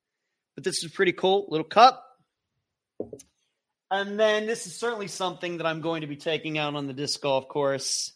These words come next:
uh, soon. Uh, very relevant to what I do out on the disc golf course. But Unfound water bottle. This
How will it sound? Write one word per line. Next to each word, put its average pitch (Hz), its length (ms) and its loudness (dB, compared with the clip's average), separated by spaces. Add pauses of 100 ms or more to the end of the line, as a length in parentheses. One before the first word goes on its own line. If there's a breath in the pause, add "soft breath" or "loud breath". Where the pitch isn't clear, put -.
(580)
uh, 139 320 4
soon. 151 720 0 (880)
Uh, 143 300 -2
very 175 320 4
relevant 156 500 -2 (120)
to 143 100 -14
what 143 160 -6
I 147 180 -4
do 139 460 -12 (340)
out 139 160 -4
on 135 100 -6
the 131 80 -8
disc 127 260 -6
golf 123 220 -6
course. 131 560 -8 (1000)
But 190 680 4 (2500)
Unfound 151 400 6
water 156 200 8
bottle. 120 360 0 (880)
This 147 80 -2